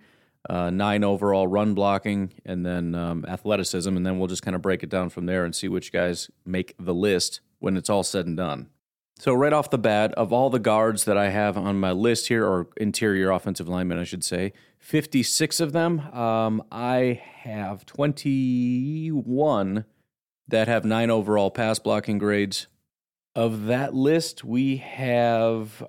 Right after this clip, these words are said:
um, twelve that also have nine overall or higher run blocking grades. Now, again, these are my grades based on what a good run blocking grade is for a guard.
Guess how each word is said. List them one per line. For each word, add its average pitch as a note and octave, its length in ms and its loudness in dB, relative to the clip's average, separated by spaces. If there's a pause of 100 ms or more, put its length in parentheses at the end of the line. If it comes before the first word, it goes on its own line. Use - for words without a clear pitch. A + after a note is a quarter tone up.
um, G2+ 760 -2
twelve G2+ 760 0 (440)
that G#2+ 140 2
also A2 440 2
have G2 260 -2
nine G2 520 -2
overall F#2 640 0
or F2+ 120 -4
higher G#2 600 0 (340)
run G#2 240 2
blocking F2 360 -2
grades. E2+ 360 -8
Now, F#2+ 220 -4 (420)
again, A2+ 540 0 (180)
these A#2+ 220 2
are A2 340 2
my B2 360 2
grades G#2 420 0
based A2 480 0
on G2+ 400 0 (400)
what A2+ 240 2
a A2 120 2
good B2 320 0
run A2+ 240 2
blocking G#2+ 380 2
grade G2+ 240 2
is G2 320 2
for G#2+ 420 0
a G2 140 2
guard. F#2 380 -2